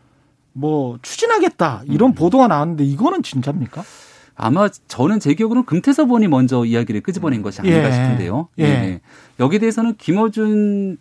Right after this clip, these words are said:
Speaker 2: 씨가 진행하고 있는 이 아침 라디오 프로그램을 보면서
Speaker 1: 예.
Speaker 2: 뭐 굉장히 큰 웃음을 준다라고 하는 사람들도 있겠습니다마는
Speaker 1: 음.
Speaker 2: 여전히 정치적으로 너무나 편향적으로 치우쳐져 있다 이런 비판하는 분들이 적지가 않습니다. 그리고 제가 앞서 말씀드렸던 조국 전 장관 사태가 터져나왔을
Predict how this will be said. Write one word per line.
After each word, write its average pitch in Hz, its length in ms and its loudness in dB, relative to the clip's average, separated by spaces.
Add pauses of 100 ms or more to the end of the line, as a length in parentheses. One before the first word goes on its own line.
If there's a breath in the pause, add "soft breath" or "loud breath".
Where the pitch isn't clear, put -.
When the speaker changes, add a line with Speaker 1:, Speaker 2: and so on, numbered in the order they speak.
Speaker 2:
씨가 202 320 -2
진행하고 180 480 -2
있는 180 300 -2
이 165 100 -4
아침 - 340 -4
라디오 120 260 -2
프로그램을 175 420 -4
보면서 110 600 -2
Speaker 1:
예. 127 240 0 (200)
Speaker 2:
뭐 131 120 -2
굉장히 156 320 4
큰 269 180 4
웃음을 277 400 4
준다라고 139 540 0
하는 110 180 0
사람들도 135 400 -2
있겠습니다마는 101 840 -2
Speaker 1:
음. 110 60 -2 (340 loud breath)
Speaker 2:
여전히 196 280 2
정치적으로 196 600 0
너무나 139 400 0
편향적으로 240 580 2
치우쳐져 - 480 -6
있다 131 220 -4
이런 107 160 -2
비판하는 120 420 -2
분들이 101 160 -8
적지가 98 320 -10
않습니다. 92 500 -8 (380 loud breath)
그리고 135 180 4
제가 123 280 2
앞서 - 180 -6
말씀드렸던 147 920 -2 (280 loud breath)
조국 147 300 0
전 143 160 2
장관 127 240 0
사태가 120 360 -8
터져나왔을 180 580 -4